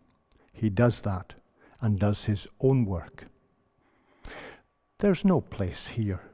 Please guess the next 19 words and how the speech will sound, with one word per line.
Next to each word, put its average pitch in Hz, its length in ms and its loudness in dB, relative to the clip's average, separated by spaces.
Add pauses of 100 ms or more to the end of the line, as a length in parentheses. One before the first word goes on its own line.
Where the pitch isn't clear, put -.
(100)
friends, 101 640 -4 (280)
for - 160 -2
mockery 113 640 0 (320)
or 117 160 -4
scorn 113 720 0
or 113 240 -2
unbelief. 113 680 0 (600)
Unless 110 420 2
you 139 120 2
happen 139 400 0
to 127 80 -2
be 120 100 0
someone 127 520 2 (440)
sitting 131 460 0
there 123 280 6
today 107 540 2 (460)
listening 123 400 2
to 113 160 -4
this, - 420 -4